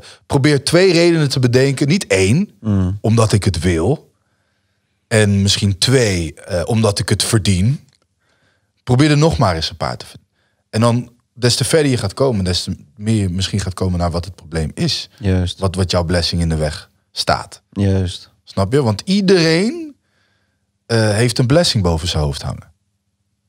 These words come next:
Speaker 1: Of één of twee of meer of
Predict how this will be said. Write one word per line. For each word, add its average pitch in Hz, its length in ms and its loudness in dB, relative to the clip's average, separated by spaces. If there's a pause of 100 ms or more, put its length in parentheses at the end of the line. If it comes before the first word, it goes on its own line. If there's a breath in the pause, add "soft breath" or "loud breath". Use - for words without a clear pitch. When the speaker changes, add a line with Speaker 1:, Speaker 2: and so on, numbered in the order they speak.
(880)
Speaker 1:
Of 87 220 -6
één 90 240 -2
of 80 100 -6
twee - 260 -4
of 78 100 -10
meer 73 240 -2
of - 200 -8